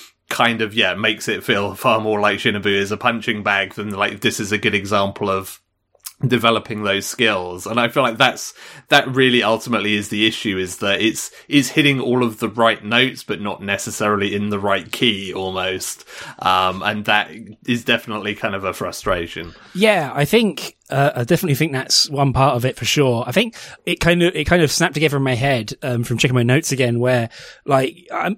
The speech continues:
Speaker 2: I mean, I don't know, maybe, again, maybe this is just my personal outlook on things and, you know, but it's, it, there's something very strange about the fact that, like, uh,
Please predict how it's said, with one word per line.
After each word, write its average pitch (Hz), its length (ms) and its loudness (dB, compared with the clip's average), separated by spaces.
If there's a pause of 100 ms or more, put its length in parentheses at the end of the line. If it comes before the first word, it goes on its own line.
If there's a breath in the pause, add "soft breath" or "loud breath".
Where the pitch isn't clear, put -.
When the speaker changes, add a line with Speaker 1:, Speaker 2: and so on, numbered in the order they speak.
Speaker 2:
I 185 60 -6
mean, 214 280 6
I 220 80 4
don't 160 120 -2
know, 160 160 -6
maybe, 185 260 6
again, 131 400 2
maybe 131 180 -4
this 151 240 2
is 170 120 2
just 147 120 2
my 151 160 2
personal 143 400 2
outlook 120 360 -2
on 107 120 -8
things 101 480 -8
and, 107 400 -6 (320 loud breath)
you 143 120 4
know, 113 180 2
but - 240 0 (880 loud breath)
it's, 185 340 0
it, 185 140 4
there's 196 180 6
something 226 320 4
very 180 220 6
strange 165 560 4
about 143 180 2
the 139 60 -2
fact 147 300 0
that, 143 180 0
like, 127 240 0
uh, - 720 -10